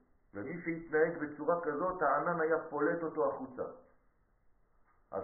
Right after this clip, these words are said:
כל העם, עם ישראל היה מתקדם בתוך העננים, ענני כבוד, במדבר, והם, אותם אנשים בודדים, היו רצים אחרי המחנה, בחוץ. למה? כי הם לא ידעו לשמור את החלק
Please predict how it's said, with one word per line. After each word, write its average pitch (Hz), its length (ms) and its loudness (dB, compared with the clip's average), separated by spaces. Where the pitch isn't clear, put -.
כל 180 220 6
העם, 170 520 4
עם 160 200 -2
ישראל 151 380 2
היה 147 260 4
מתקדם 147 640 -2
בתוך 175 500 2
העננים, 123 560 -4
ענני 127 320 -6
כבוד, 104 460 0
במדבר, 107 640 2
והם, 180 640 0
אותם 170 280 2
אנשים 156 560 -2
בודדים, 139 520 -2
היו 143 200 -4
רצים 135 360 -2
אחרי 143 300 -2
המחנה, 113 420 -4
בחוץ. - 300 -8
למה? 143 340 4
כי 143 100 -6
הם 151 100 -4
לא 185 60 0
ידעו 190 420 2
לשמור 175 640 -2
את - 160 0
החלק 180 480 -2